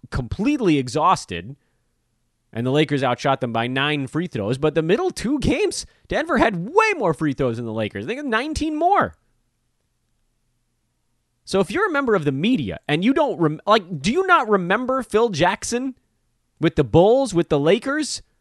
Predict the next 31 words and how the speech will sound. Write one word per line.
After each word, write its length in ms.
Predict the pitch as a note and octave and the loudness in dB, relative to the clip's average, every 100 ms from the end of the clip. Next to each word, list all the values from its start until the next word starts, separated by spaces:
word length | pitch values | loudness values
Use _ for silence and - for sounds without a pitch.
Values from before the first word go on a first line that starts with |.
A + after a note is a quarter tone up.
| _ _ _ _ _ _ _ _ _ _ - | _ _ _ _ _ _ _ _ _ _ -8
He 160 | C#4 | 0
held 220 | D#4+ E4+ - | 2 2 2
press 320 | - F#4 - | 2 2 2
conferences 580 | G#4+ G4+ E4+ C#4 E3+ D3 | 2 2 2 0 -2 -2
to 100 | F3+ | -4
talk 300 | - A#3 B3 | 2 2 2
about 220 | B3+ B3+ | 0 2
all 160 | C4 C4+ | 2 -2
the 120 | C4+ | -4
things 260 | E4 E4 | -6 -6
he 100 | A#3+ | -4
wanted 380 | A#3+ C4 C4+ A#3 | -2 0 0 0
done 240 | A#3 C4+ A#3 | 0 0 -2
differently 460 | E4 - C4+ A#3 | -6 -6 -6 -4
from 240 | - B3+ B3+ | 0 0 2
the 140 | C4 | 2
officials 720 | A#3+ - F4 - A2+ - - _ _ _ _ _ - | 2 2 -2 0 -4 -6 -14 _ _ _ _ _ -2
in 220 | D4 F4 | 0 0
the 60 | |
middle 280 | D#4 E4 D4+ | 0 0 2
of 120 | C4 | 2
the 60 | G#3 | 2
playoffs. 420 | A#3 G#3+ F#2+ - _ _ | 0 0 0 -6 _ _
He 80 | C4 | -4
just 220 | D#4 - | -4 -4
took 260 | - - - | -4 -4 -4
ten, 280 | - C4+ | -2 -2
fifteen 380 | A3+ B3 - A#3 | -2 -4 -4 -6
thousand 340 | A3 G#3+ G3+ G3 | 0 0 0 -2
dollar 220 | F#3+ D#3 | -2 -4
fines 540 | - F3+ C3 G#2+ B2+ | -2 -2 -2 -4 -8